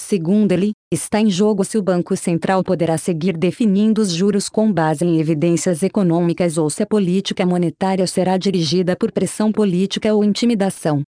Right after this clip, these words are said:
o que afetaria a credibilidade do sistema financeiro. Questionado por jornalistas sobre a investigação envolvendo Powell, Trump afirmou desconhecer o caso. "Não sei nada sobre isso, mas certamente ele não é muito bom no F E D,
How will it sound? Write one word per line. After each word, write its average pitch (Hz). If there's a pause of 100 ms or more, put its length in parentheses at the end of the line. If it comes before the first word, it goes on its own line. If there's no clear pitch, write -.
o 170
que -
afetaria 190
a 202
credibilidade 175
do 175
sistema 190
financeiro. 170 (380)
Questionado 202
por 190
jornalistas 175
sobre 185
a 180
investigação 175
envolvendo 170
Powell, 160 (220)
Trump 185
afirmou 185
desconhecer 190
o 185
caso. 113 (360)
"Não 214
sei 170
nada 156
sobre 180
isso, 196 (180)
mas 190
certamente 185
ele 190
não 214
é 202
muito 196
bom 180
no 180
F 180
E 175
D, 185